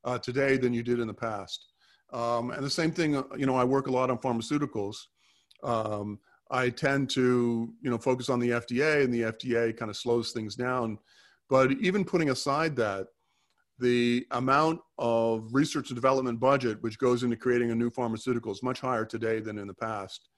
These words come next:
And it's not just a regulation effect. Uh, you also have just many more scientists, uh, it seems, to get the same, you know, life expectancy, uh, increase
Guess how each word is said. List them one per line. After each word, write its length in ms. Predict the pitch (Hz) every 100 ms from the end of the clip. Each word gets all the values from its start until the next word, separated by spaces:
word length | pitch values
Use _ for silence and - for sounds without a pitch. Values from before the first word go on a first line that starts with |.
| _ _ _ -
And 260 | 123 120
it's 200 | 117 117
not 400 | 135 135 139 - 110
just 600 | 123 139 127 113 - -
a 80 | 117
regulation 600 | 120 113 113 120 - 110
effect. 400 | 98 101 92 - _ _ _ -
Uh, 220 | 110 107
you 160 | 107 127
also 280 | 127 - 123
have 240 | 120 117
just 200 | 120 -
many 160 | 139 139
more 160 | 120
scientists, 720 | 104 120 139 135 104 98 - - _ _ -
uh, 340 | 107 107 107 107
it 160 | 107
seems, 520 | - 143 135 110 107
to 300 | - 117 110 110
get 220 | 113 -
the 60 |
same, 520 | 104 131 120 117 110 107 _ _ _ _ -
you 140 | 117
know, 220 | 107 101
life 300 | 101 131 139
expectancy, 880 | 127 - 120 - 117 - 110 107 107 _ _ _ -
uh, 160 | 107 110
increase 600 | 139 151 - 120 110 -